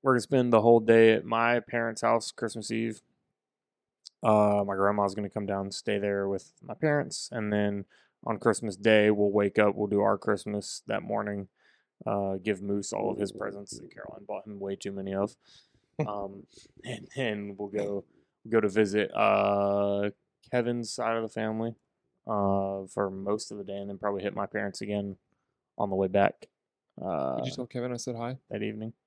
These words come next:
Speaker 2: Probably listen to the podcast. You can
Speaker 1: Will
Speaker 2: tell
Speaker 1: I
Speaker 2: him
Speaker 1: tell
Speaker 2: right now.
Speaker 1: Kevin you said
Speaker 3: Yeah,
Speaker 1: hi?
Speaker 3: would you?
Speaker 1: Sure. You want me to?
Speaker 2: <laughs>
Speaker 1: Okay. I'll do that. <laughs> I'll make sure to tell him. I'll jot that down. Um,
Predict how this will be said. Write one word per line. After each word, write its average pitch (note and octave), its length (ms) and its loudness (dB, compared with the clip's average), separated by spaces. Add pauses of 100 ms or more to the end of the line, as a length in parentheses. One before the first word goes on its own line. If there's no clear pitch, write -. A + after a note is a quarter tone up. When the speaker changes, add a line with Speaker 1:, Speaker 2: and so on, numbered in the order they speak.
(1080)
Speaker 2:
Probably C3 240 10
listen A2+ 220 6
to A2 40 0
the G#2 80 -2
podcast. A2 640 0
You A#2 40 -4
can A#2 40 -2
Speaker 1:
Will G#2 140 6
Speaker 2:
tell G#2+ 80 10
Speaker 1:
I B2 60 8
Speaker 2:
him C3 60 0
Speaker 1:
tell C#3+ 140 2
Speaker 2:
right A#2 80 -2
now. D3 80 4
Speaker 1:
Kevin D3+ 200 0
you D3+ 40 -16
said D3 200 -4
Speaker 3:
Yeah, B2 80 -6
Speaker 1:
hi? C3 80 -14
Speaker 3:
would B2+ 140 -10
you? C3 140 -4 (880)
Speaker 1:
Sure. B2+ 180 -2 (1120)
You - 80 -2
want G#2+ 180 -2
me A#2+ 60 2
to? - 880 -6
Speaker 2:
<laughs> - 0 - (240)
Speaker 1:
Okay. G#2+ 100 -6 (1300)
I'll G#2 60 -2
do G2 140 0
that. G2+ 360 0
<laughs> - 40 -20 (580)
I'll A#2+ 60 -4
make G#2+ 100 -4
sure G#2+ 160 -6
to A2 40 -10
tell G#2+ 140 0
him. G#2+ 80 -4 (680)
I'll A2+ 80 -10
jot A#2 240 -2
that G2+ 180 -2
down. B2 240 -2 (400)
Um, A#2+ 160 -4